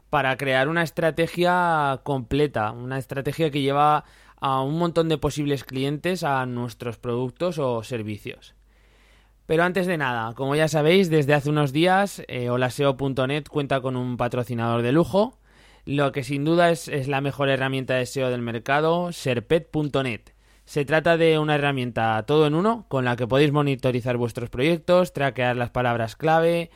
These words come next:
analizar vuestra competencia, podéis extraer las palabras clave de cada sector, podréis encontrar dominios expirados de calidad, hacer análisis, análisis rápidos on-page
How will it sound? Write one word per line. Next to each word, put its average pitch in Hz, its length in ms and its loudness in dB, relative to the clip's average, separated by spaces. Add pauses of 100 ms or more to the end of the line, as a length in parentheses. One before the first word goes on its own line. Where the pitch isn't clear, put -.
(240)
analizar 131 520 0
vuestra 127 320 -2
competencia, 156 1040 0
podéis 131 340 0
extraer 123 460 0
las 123 160 -2
palabras 120 400 -2
clave 120 600 -2
de 120 280 -2
cada 120 240 0
sector, 175 640 4 (560)
podréis 143 440 2
encontrar 143 520 0
dominios 135 320 -6
expirados 120 440 -2
de 120 120 -4
calidad, 139 680 0
hacer 127 440 -8
análisis, 135 500 -8
análisis 135 580 0
rápidos 127 400 0
on-page 123 520 -2